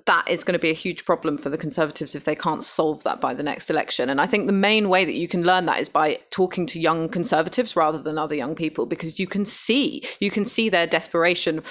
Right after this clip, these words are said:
wanting to remain Tory supporters, but having literally no reason to. I, I remember speaking to a young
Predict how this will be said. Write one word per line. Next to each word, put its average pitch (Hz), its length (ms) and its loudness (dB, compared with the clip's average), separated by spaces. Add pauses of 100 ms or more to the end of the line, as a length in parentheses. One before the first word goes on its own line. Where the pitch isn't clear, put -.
(220)
wanting 220 480 4
to 175 120 -2
remain 160 480 0
Tory 175 360 2
supporters, 202 560 -4
but - 180 -2
having 165 420 -4
literally 170 440 -2
no 156 120 0
reason 180 440 0
to. - 180 -4
I, 104 140 4
I - 140 2
remember 175 280 0
speaking 160 360 -2
to 156 140 -4
a 151 40 -2
young 160 420 2